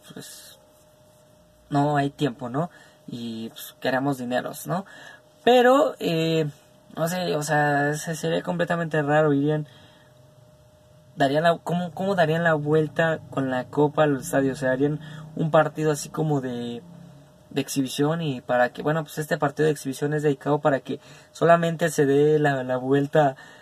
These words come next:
la vuelta olímpica del campeón, para que el campeón vaya y presuma su trofeo. No sé, o sea, no, <laughs> sería un,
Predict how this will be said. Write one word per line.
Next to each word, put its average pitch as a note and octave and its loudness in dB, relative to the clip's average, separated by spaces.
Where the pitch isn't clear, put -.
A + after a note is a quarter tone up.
la C#3 4
vuelta D3 4
olímpica D#3 2
del C3+ 2
campeón, D3 0
para C#3+ 4
que C3 -4
el B2+ -4
campeón C#3+ 0
vaya D3+ 4
y D#3+ 2
presuma D3+ -2
su D3+ -4
trofeo. C#3+ 0
No F#3+ 0
sé, E3 0
o - 0
sea, C3+ 2
no, F3+ 6
<laughs> - -8
sería F3+ 4
un, A3 -2